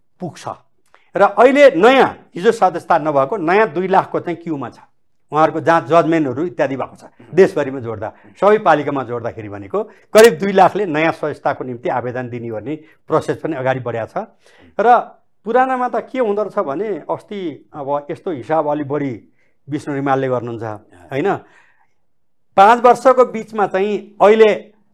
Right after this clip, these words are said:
भएका मतदाता मध्ये, होइन, कति पर्सेन्ट चाहिँ बिदा हुनुहुन्छ, कति पर्सेन्ट नयाँ थपिनुहुन्छ, होइन। अब यही यो माघदेखि यता मात्रै भनेको चाहिँ बिस ठाउँमा त म चाहिँ अलि जिम्मेवारै खालका पाका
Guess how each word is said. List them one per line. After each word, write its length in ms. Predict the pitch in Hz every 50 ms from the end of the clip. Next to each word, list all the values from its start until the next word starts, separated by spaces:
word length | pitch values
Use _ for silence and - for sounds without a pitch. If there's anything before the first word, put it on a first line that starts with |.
| _ _ _ _ -
भएका 340 | 117 123 156 180 214 208 185
मतदाता 500 | 175 170 175 165 180 185 180 180 185 180
मध्ये, 560 | 180 165 160 131 143 160 160 160 151 - _ _ _ _ _ _ _ -
होइन, 260 | 135 160 196 180 139 - - - _ _ _ _ _ - 196
कति 200 | 208 208 220 247
पर्सेन्ट 500 | 240 - 214 196 - - - 185 185 -
चाहिँ 360 | 185 175 165 135 104 - _ _ _ _ _ _ _ -
बिदा 220 | 131 165 165 180
हुनुहुन्छ, 300 | 175 165 160 165 160 160
कति 280 | 202 180 - 180 156 165
पर्सेन्ट 320 | 160 170 147 - 175 165
नयाँ 180 | 160 160 160 156 - 156
थपिनुहुन्छ, 420 | 139 131 139 127 113 104 95 92 90 - _ _ _ _ _ _ _ _ - 156
होइन। 140 | 131 156 147 - - _ _ _ _ _ _ _ _ _ _ _ _ -
अब 420 | 156 170 196 190 190 - - - _ _ _ _ _ _ _ -
यही 580 | 123 127 180 240 294 349 339 262 156 110 - - _ _ _ _ _ _ _ _ _ _ _ _ _ _ _ _ - 180
यो 260 | 196 202 170 131 135
माघदेखि 600 | 139 147 170 190 214 233 220 240 240 233 247 226
यता 200 | 196 196 202 202
मात्रै 320 | 202 202 190 165 196 196 190
भनेको 340 | 170 139 127 131 123 156
चाहिँ 340 | 151 - 180 180 175 180 180 -
बिस 320 | 135 139 170 214 208 - -
ठाउँमा 220 | 196 196 202 202
त 80 | 190 196
म 180 | 185 180 175
चाहिँ 260 | 160 175 175 165 135 - - _ _ _ _ _ -
अलि 160 | 175 185 190
जिम्मेवारै 440 | 175 139 175 175 180 180 180 185 190
खालका 340 | 175 - - 160 151 156 156
पाका 340 | - - 160 151 135 151